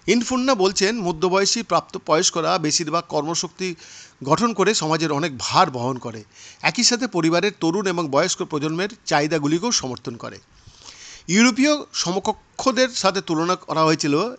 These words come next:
সেখানে বলছে যে মার্কিন যুক্তরাষ্ট্রে প্রাপ্তবয়স্কদের একাকিত্বের উল্লেখযোগ্যভাবে উচ্চমাত্রার রিপোর্ট করা হয়েছে। এই একাকিত্বের ব্যবধান তরুণ প্রজন্মের, মানে প্রয়াত শিশু বুমার এবং জেনারেশন এক্স বয়স্কদের, মানে প্রাথমিক শিশু বুমার এবং সাইলেন্ট জেনারেশনের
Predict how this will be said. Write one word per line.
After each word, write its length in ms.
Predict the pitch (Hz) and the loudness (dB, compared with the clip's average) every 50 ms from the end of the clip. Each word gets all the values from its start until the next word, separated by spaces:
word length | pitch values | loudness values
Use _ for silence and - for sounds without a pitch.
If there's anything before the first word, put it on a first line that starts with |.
| - - | -14 -10
সেখানে 260 | 131 - 156 156 156 | -6 -4 -4 -2 0
বলছে 320 | 147 160 190 208 - 240 226 | 0 0 0 0 0 -4 -2
যে 120 | 175 180 | -2 -2
মার্কিন 420 | 156 143 147 151 - - 185 185 170 | 0 2 0 0 0 -2 -4 -2 -2
যুক্তরাষ্ট্রে 480 | 180 165 - 190 185 175 - - 196 | -6 -4 -2 -2 -2 -2 -2 -6 -4
প্রাপ্তবয়স্কদের 880 | - - 147 139 - - 170 139 151 151 160 - - 190 165 185 196 190 - - - - - - - - _ - | -2 0 -2 -2 0 -4 -6 -2 -2 -2 -2 -2 -4 -4 -2 -2 -2 -2 -4 -12 -18 -18 -18 -18 -20 -12 _ 2
একাকিত্বের 640 | 156 156 - 202 190 - 233 220 _ - 247 233 175 | 2 2 2 2 0 0 -2 -6 _ -4 -2 0 2
উল্লেখযোগ্যভাবে 880 | 160 165 175 170 214 202 175 160 220 226 180 202 208 170 165 160 170 | 2 2 4 4 2 2 2 -2 -4 -2 0 -2 -2 0 0 0 2
উচ্চমাত্রার 680 | 165 170 165 _ - 196 185 175 180 - - - 170 143 | 0 0 -2 _ -4 -4 -2 -2 -2 -4 -2 -4 -2 -2
রিপোর্ট 280 | 123 147 147 190 190 - | -2 -4 -2 -4 -4 -2
করা 200 | - 151 147 139 | 0 0 2 2
হয়েছে। 280 | 143 139 139 196 202 202 - - - - - - - _ _ - | 2 0 0 -4 -4 -6 -8 -16 -20 -20 -20 -20 -20 _ _ -2
এই 240 | 135 156 214 214 - - | 0 0 0 0 -2 -6
একাকিত্বের 640 | 147 139 - 175 160 - 190 185 - - 196 165 | -6 -4 -4 -4 -4 -4 -6 -6 -4 -4 -4 -2
ব্যবধান 560 | 139 139 131 131 156 147 151 131 110 107 117 - _ _ _ _ _ - | 0 0 0 0 0 -2 -4 -4 -6 -8 -18 -20 _ _ _ _ _ -2
তরুণ 280 | 151 151 175 208 214 185 | 2 2 2 2 0 -2
প্রজন্মের, 440 | - 160 139 156 156 143 135 131 123 | -2 -2 0 0 0 -2 -2 -4 -4
মানে 280 | 131 151 170 180 165 160 - | -4 -4 -4 -4 -6 -6 -4
প্রয়াত 460 | 156 156 156 160 160 160 170 175 170 165 - - - - - - - - - - | 2 4 4 4 4 4 -2 -4 -4 -6 -10 -20 -20 -20 -20 -20 -20 -18 -8 0
শিশু 320 | - - 214 202 - 220 | 2 4 6 6 4 4
বুমার 320 | 175 175 160 147 175 185 185 | 2 0 0 2 4 4 4
এবং 180 | 175 175 156 | 2 2 0
জেনারেশন 500 | 131 143 151 165 180 170 - 185 165 139 | 0 0 0 0 0 0 0 0 0 2
এক্স 480 | 139 175 190 - - - - - - - _ _ _ _ - | 2 2 2 2 0 -2 -2 -2 -2 -8 _ _ _ _ -4
বয়স্কদের, 540 | 135 139 165 208 196 - - 202 180 196 185 | 4 6 6 6 6 4 2 2 2 2 0
মানে 140 | 170 165 156 | 0 -2 -2
প্রাথমিক 460 | 151 170 156 147 - 190 185 185 170 | 0 0 0 0 0 -2 -2 0 0
শিশু 280 | - - 175 - - 185 | 0 0 0 0 -2 -2
বুমার 300 | 151 147 143 156 165 160 | -4 -2 0 0 0 2
এবং 200 | 156 165 160 - | 0 0 -2 -2
সাইলেন্ট 400 | - 151 143 147 160 175 160 127 | 0 0 0 0 0 -2 -4 -2
জেনারেশনের 480 | 147 151 165 190 180 - 190 160 143 | -2 2 2 2 2 2 0 -2 -4